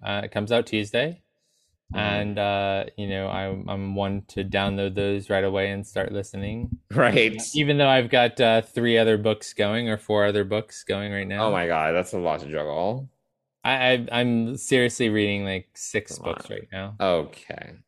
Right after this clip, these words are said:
Speaker 1: Not all, not, uh, three physical and two or three audio. So, um, yes. So
Speaker 2: Come on.
Speaker 1: anyway, so
Speaker 2: Anyway.
Speaker 1: we'll look forward to book two next week,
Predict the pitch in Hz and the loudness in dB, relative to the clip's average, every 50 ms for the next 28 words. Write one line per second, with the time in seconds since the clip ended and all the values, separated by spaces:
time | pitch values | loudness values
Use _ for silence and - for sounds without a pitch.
0 | _ _ - 131 135 143 151 147 147 147 143 139 139 117 123 123 131 131 135 123 | _ _ -2 0 2 4 4 6 6 6 6 4 2 2 0 0 0 2 0 0
1 | 110 - 135 139 - - 123 117 110 110 107 107 107 - - 143 156 156 156 - | -2 -6 -12 -12 -4 0 4 6 6 6 6 4 2 2 4 4 4 4 4 4
2 | 151 135 123 135 - - 135 127 123 123 120 110 110 107 104 104 104 101 101 101 | 4 4 4 2 2 4 4 4 4 4 2 2 0 0 0 0 0 -2 -2 -4
3 | 98 101 101 101 101 - _ _ _ _ _ _ _ _ _ _ _ _ _ _ | -4 -4 -6 -8 -10 -12 _ _ _ _ _ _ _ _ _ _ _ _ _ _
4 | _ _ _ _ - - - 117 110 107 104 - - 110 104 98 95 98 98 98 | _ _ _ _ -6 -2 2 4 4 4 2 0 -2 -2 0 0 0 0 0 -2
5 | 98 - 98 95 92 90 90 87 85 85 - 95 95 - - - - - - - | 0 0 0 0 2 0 -2 -2 -4 -4 -6 -8 -8 -10 -14 -20 -20 -12 -8 -6
6 | 95 92 90 90 92 90 _ _ _ _ _ _ _ _ _ _ _ _ _ _ | -6 -6 -6 -8 -10 -14 _ _ _ _ _ _ _ _ _ _ _ _ _ _
7 | _ _ _ _ _ _ _ _ _ _ _ _ _ - 101 98 92 92 90 90 | _ _ _ _ _ _ _ _ _ _ _ _ _ -6 -4 -4 -4 -4 -4 -6
8 | 90 90 92 85 85 87 - - - - - - - 139 151 156 147 127 110 101 | -8 -8 -10 -10 -12 -14 -16 -18 -18 -16 -8 0 2 4 4 6 4 2 2 0
9 | 95 87 87 90 - - - 139 139 139 139 139 135 135 - - - - - - | -2 -4 -6 -8 -4 0 4 6 6 8 8 6 6 4 2 0 -2 -8 -14 -20
10 | _ _ _ _ _ _ _ - 143 160 160 156 - - 170 165 156 151 143 - | _ _ _ _ _ _ _ 2 4 4 4 4 2 4 6 6 6 6 4 2
11 | - - - 151 143 139 139 135 127 127 147 139 - - - 160 151 151 143 143 | -2 -2 2 2 4 4 2 2 2 2 2 0 0 0 2 4 4 4 4 2
12 | 139 139 - - - 151 190 226 240 - _ - - | 0 -2 -4 -4 -2 -2 0 -2 -2 -6 _ -20 -18